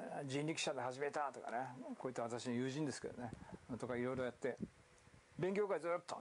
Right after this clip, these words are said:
まあ今もやってます。この数年はちょっとサボってますからね、だいぶサボってますけど、前は毎月ずーっとやってました。そのネタがあったんで、実は最初のこの本が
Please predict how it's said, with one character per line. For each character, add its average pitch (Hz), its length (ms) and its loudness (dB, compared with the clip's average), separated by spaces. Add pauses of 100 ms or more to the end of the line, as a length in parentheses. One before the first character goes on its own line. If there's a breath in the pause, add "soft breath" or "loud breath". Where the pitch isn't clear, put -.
ま 180 140 4
あ 170 40 2
今 202 180 2
も 160 80 2
や 127 60 -2
っ - 20 -6
て - 140 -4
ま 127 100 -2
す。 - 100 -10
こ 190 100 0
の 185 80 2
数 214 200 2
年 175 100 4
は 127 80 2
ち - 80 -2
ょ 123 40 2
っ - 20 -4
と - 60 -2
サ 175 100 4
ボ 185 80 0
っ - 40 -4
て - 80 0
ま 120 100 -2
す - 80 -14
か 113 80 -6
ら 120 60 -4
ね、 135 100 0
だ 139 140 2
い 180 40 0
ぶ 156 100 -6
サ 151 140 0
ボ 143 80 -2
っ - 40 -8
て - 140 -10
ま 131 80 2
す - 100 -8
け 131 80 0
ど、 98 120 -6 (400 loud breath)
前 190 220 4
は 139 80 2
毎 143 200 0
月 147 220 -4
ず 160 160 -2
ー - 240 2
っ - 40 -4
と - 100 0
や 208 60 0
っ - 40 -10
て - 100 -12
ま - 100 -12
し - 60 -16
た。 - 80 -18 (880 loud breath)
そ - 240 0
の 240 160 4
ネ 202 180 4
タ 240 160 0
が 208 160 0
あ - 40 2
っ 214 40 -4 (160)
た 202 160 0
ん 190 140 -4
で、 202 180 2
実 160 320 -2
は 135 100 4
最 139 240 0
初 135 120 0
の 123 100 0
こ 127 140 0
の 117 80 2
本 113 220 0
が 98 180 -8